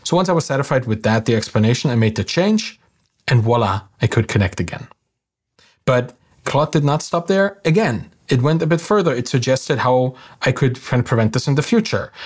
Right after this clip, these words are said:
I should look into activating or reactivating fail to ban, which is a tool that helps protect against these kind of attacks. And then it walked me through the process of setting that up as well and making sure that the configuration works. And again, mind-blowing, I ha-, didn't know what fail to ban was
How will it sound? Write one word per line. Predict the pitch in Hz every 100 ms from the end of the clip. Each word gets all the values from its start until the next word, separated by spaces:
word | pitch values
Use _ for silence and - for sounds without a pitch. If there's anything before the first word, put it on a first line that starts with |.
| - _
I | - 107 101 101 139
should | - 113
look | 110 110
into | 120 127 104
activating | 107 - 123 127 170
or | 120 92
reactivating | 101 123 110 120 120 113 123
fail | 117 104 95
to | 104
ban, | 127 180 101
which | 90 104
is | 107
a | 104
tool | 120 113
that | 110
helps | 110 107
protect | - 120 220 220
against | 110 98 -
these | 107 -
kind | - 90
of | 104
attacks. | 117 196 107 - - - -
And | 117
then | 123
it | 131
walked | 120 131 -
me | 139
through | - 120
the |
process | 110 110 110 120 110
of |
setting | - 117 113 110
that | 104
up | 98
as | 104 -
well | 185 160 151 - -
and | 127
making | 123 123 117
sure | 131
that | 120 110
the | 110
configuration | 110 107 110 101 101 - 92
works. | 73 - - - - - -
And | 139 127 127 _ _ _ _ _ _ _ -
again, | 147 214 180
mind-blowing, | 202 220 143 120
I | 123
ha-, | 127 135 -
didn't | 208 262
know | 233
what | 202
fail | - 190
to | 175
ban | 165 110
was | 92 - -